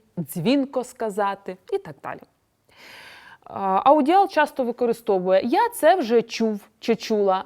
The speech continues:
«ми вже чули», «давайте послухаємо», «це звучить як», ну і тому подібне.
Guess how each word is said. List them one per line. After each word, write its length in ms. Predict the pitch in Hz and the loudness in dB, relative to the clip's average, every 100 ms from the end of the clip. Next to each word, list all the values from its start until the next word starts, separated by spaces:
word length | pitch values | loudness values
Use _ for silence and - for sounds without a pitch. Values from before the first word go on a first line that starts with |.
| _ | _
«ми 260 | 240 370 440 | 6 6 6
вже 360 | 240 247 226 | 4 6 4
чули», 600 | - - 294 285 254 254 254 - - | 2 4 6 6 6 4 -2 -18 -8
«давайте 600 | 214 320 359 480 427 254 | 8 8 10 6 6 4
послухаємо», 1000 | - 208 202 269 320 - 277 262 247 254 | 4 0 0 2 2 4 6 6 6 0
«це 400 | 247 - 415 466 | -2 2 6 6
звучить 840 | 247 214 240 240 - 302 262 - 185 151 | 4 4 2 2 4 4 4 2 -6 0
як», 500 | 165 277 349 359 - - _ _ | 8 10 8 4 -6 -20 _ _
ну 60 | 494 554 | -4 -4
і 20 | |
тому 280 | - 202 190 | -2 -2 -2
подібне. 540 | - 160 175 165 80 | -4 -4 -6 -8 -12